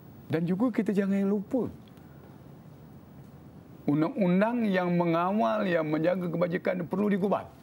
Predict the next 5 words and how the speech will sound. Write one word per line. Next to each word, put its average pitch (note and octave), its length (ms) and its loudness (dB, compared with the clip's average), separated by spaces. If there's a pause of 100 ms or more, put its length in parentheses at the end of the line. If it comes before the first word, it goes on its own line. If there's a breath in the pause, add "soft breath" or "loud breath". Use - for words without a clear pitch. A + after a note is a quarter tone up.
(960)
Akta. D#3 560 0 (1500)
Saya D3+ 220 0
ingat F#3 80 -6
kalau D#3+ 160 0
belum, G#3 480 -2